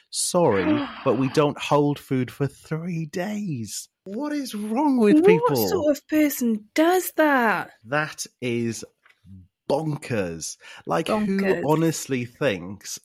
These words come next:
Speaker 1: that
Speaker 2: So
Speaker 1: you can
Speaker 2: did they
Speaker 1: order
Speaker 2: think,
Speaker 1: food?
Speaker 2: "Oh, I forgot to pick my food up, so what I'm gonna do
Speaker 1: <laughs>
Speaker 2: is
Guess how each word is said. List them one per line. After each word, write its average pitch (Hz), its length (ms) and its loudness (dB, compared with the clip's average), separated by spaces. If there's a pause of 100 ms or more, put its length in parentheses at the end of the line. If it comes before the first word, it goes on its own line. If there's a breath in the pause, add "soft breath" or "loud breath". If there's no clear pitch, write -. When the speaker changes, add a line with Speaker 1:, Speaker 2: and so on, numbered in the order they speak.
(100)
Speaker 1:
that - 100 -2
Speaker 2:
So 320 120 4
Speaker 1:
you 311 60 4
can 349 120 2
Speaker 2:
did 339 80 -4
they 339 120 6
Speaker 1:
order 311 140 0
Speaker 2:
think, 220 240 2
Speaker 1:
food? - 160 -14
Speaker 2:
"Oh, 240 320 0
I 220 100 2
forgot 240 420 -6
to - 100 -12
pick 240 220 -6
my 220 100 -2
food 214 460 0
up, - 160 -4
so - 160 -2
what 214 180 2
I'm 208 120 -2
gonna 202 280 -2
do 185 440 -2
Speaker 1:
<laughs> 208 100 4
Speaker 2:
is 214 160 0